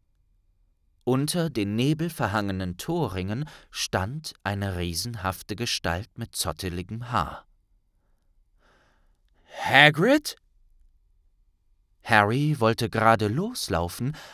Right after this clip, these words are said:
als er bemerkte, dass Hagrid ihn ansah.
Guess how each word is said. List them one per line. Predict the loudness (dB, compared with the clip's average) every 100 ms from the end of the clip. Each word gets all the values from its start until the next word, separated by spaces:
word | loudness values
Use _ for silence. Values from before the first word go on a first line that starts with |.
| -4 0
als | 2 0
er | -2 0
bemerkte, | 0 2 -2 -4 -8 -8 -12 _ _ _ _ 0
dass | 2 4
Hagrid | 2 2 -2 -4
ihn | -6 -4
ansah. | -2 -2 -6 -8 -10